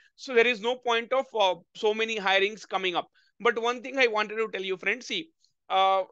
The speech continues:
we have seen, so Wipro will, uh, students were onboarded. Now Elite, Turbo student has to get onboarded. So you do your job, okay? So you don't worry about others. Don't think about others, what company is doing, what,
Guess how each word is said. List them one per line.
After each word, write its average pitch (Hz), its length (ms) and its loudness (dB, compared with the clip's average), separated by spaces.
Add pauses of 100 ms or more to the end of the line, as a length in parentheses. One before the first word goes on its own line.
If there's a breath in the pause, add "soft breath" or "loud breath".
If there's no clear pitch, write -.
(120)
we 196 200 -2
have 202 180 2
seen, 233 340 -6
so 214 140 -8
Wipro 208 540 -2
will, 214 220 2 (720)
uh, 196 60 0
students 220 400 -4
were 208 240 0 (140)
onboarded. 190 480 -2 (300 soft breath)
Now 190 200 2
Elite, 196 480 2 (140)
Turbo 190 360 -2
student 190 340 -8 (120)
has 202 220 2
to 220 100 -16
get 196 160 0
onboarded. 156 460 -4 (340 soft breath)
So 262 200 -2
you 262 420 -4
do 254 180 -4
your 247 200 4
job, 175 300 2
okay? 180 220 -4 (220)
So - 100 -8
you 233 140 2
don't 220 280 -2
worry 220 180 2
about 208 260 0
others. 185 460 0 (260)
Don't 240 280 2
think 233 220 -2
about 202 260 -4
others, 190 340 0
what 202 260 -2
company 196 420 -6
is 190 60 -6
doing, 190 300 -6
what, 185 240 0